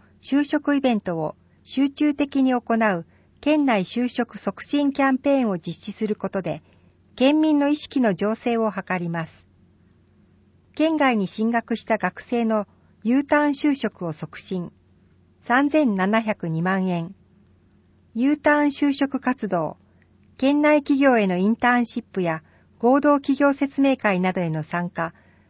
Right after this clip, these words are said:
に要する旅費の助成のほか、エスエヌエスによるふるさと情報の発信や、福岡県内での学生の県人サークル立ち上げにも取り組みます。県内企業の採用力を強化。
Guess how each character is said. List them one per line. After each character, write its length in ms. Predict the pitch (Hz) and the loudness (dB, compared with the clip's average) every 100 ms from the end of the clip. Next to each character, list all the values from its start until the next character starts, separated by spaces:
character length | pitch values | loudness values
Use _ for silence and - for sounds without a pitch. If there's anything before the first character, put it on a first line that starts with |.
| _ - | _ 0
に 160 | 262 | 4
要 180 | 269 294 | 6 4
す 160 | 294 294 | 2 0
る 140 | 247 | 0
旅 140 | 185 208 | 2 0
費 180 | - | 2
の 80 | 285 | 2
助 180 | 262 220 | 2 -2
成 240 | 220 262 247 | 0 0 0
の 120 | 233 | -2
ほ 160 | 220 | -4
か、 240 | - 202 - _ _ _ _ | -6 -6 -8 _ _ _ _
エ 100 | 226 | -4
ス 180 | - 320 | -2 0
エ 100 | 320 | 2
ヌ 100 | 311 | 2
エ 120 | 311 | 0
ス 160 | 320 277 | 0 0
に 160 | 240 | 0
よ 120 | 202 185 | 0 -2
る 220 | 185 - _ | -4 -6 _
ふ 160 | - 240 | -4 0
る 80 | 277 | 2
さ 160 | 302 | 2
と 160 | 294 285 | 2 2
情 240 | 302 294 | 4 4
報 220 | 277 247 | 4 0
の 120 | 202 175 | 0 -2
発 220 | 175 - | -4 -6
信 220 | - 196 | -4 -2
や、 220 | 190 180 _ _ _ _ | -2 -4 _ _ _ _
福 320 | 240 - 285 | -8 0 4
岡 220 | 285 285 | 4 4
県 260 | 277 294 254 | 4 2 2
内 180 | 214 190 | 2 0
で 120 | 185 | -2
の 300 | 180 180 - - | -2 -4 -10 -8
学 240 | 180 - | -8 -6
生 180 | - 285 | 0 2
の 140 | 277 | 2
県 260 | 277 277 285 | 0 0 0
人 200 | 294 285 | 0 -2
サ 180 | - 285 | 0 -2
ー 40 | |
ク 140 | 277 202 | 0 -4
ル 140 | 180 | -4
立 220 | 175 - | -6 -6
ち 80 | - | -2
上 80 | 233 | 0
げ 120 | 240 | 2
に 120 | 233 | 2
も 120 | 220 175 | 0 -2
取 220 | 175 185 | -4 -4
り 20 | |
組 200 | - 196 | -2 -2
み 60 | 185 | 0
ま 140 | 175 | -4
す。 200 | - _ _ _ _ _ _ _ _ _ _ _ _ _ _ _ _ | -8 _ _ _ _ _ _ _ _ _ _ _ _ _ _ _ _
県 240 | - 294 311 | 0 2 4
内 200 | 311 302 | 2 2
企 180 | 294 285 | 0 2
業 160 | 269 | 2
の 100 | 202 | 2
採 240 | 180 214 240 | -2 -2 0
用 200 | 277 247 | 2 0
力 340 | 208 - 175 | -2 -6 -8
を 80 | 160 | -8
強 260 | - 214 | -4 -6
化。 260 | 175 156 160 | -4 -8 -12